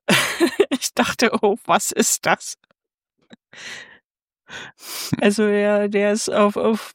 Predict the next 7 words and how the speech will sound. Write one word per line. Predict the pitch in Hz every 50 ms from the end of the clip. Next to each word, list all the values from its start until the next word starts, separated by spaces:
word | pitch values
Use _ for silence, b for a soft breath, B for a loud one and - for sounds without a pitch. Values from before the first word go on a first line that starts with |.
| -
verrückte | 254 - - 220 208 202 254 269 _ - - 226
Leute | 220 185 185 208 220 -
ist | 196 180 202 202
er, | 202 190 190
glaub | - - 214 202 175
ich, | 175 -
spezialisiert. | - - - 208 190 - 185 170 170 175 185 190 - 269 - -